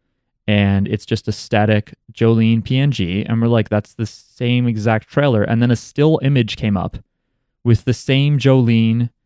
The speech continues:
but, like, with a background that had text on it, and it said, uh, "Stone Ocean online streaming event coming August eighth."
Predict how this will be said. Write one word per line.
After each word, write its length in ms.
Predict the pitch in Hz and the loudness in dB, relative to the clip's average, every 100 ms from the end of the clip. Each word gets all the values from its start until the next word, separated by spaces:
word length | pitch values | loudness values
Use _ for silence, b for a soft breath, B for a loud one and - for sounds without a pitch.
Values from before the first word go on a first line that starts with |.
| _ _ _ _ - | _ _ _ _ -4
but, 180 | 107 | -2
like, 200 | 107 104 | 0 0
with 160 | 104 110 | 2 0
a 60 | 101 | 0
background 420 | 107 127 - 117 | 0 0 0 0
that 40 | 110 | 0
had 160 | 95 | -2
text 280 | - 127 - | -2 -4 -4
on 120 | 147 | -4
it, 120 | 180 - _ _ - | -4 -4 _ _ -4
and 120 | 110 | -4
it 60 | - | -4
said, 440 | - 113 107 110 _ _ _ _ _ _ _ _ - | 0 2 2 -2 _ _ _ _ _ _ _ _ -2
uh, 380 | 101 95 87 78 | 0 0 -2 -6
"Stone 400 | - 160 175 180 | -4 2 4 4
Ocean 420 | 156 151 - 143 - | 4 2 0 -4 -2
online 500 | 127 170 147 147 139 | 0 0 0 0 -2
streaming 400 | - - 139 139 | -4 -2 0 2
event 400 | 120 131 110 - | 2 2 2 -2
coming 360 | - 123 120 113 | -4 0 2 0
August 480 | - 117 127 120 - - | 0 0 2 -2 -4 -2
eighth." 460 | 123 101 - - | 0 0 -4 -14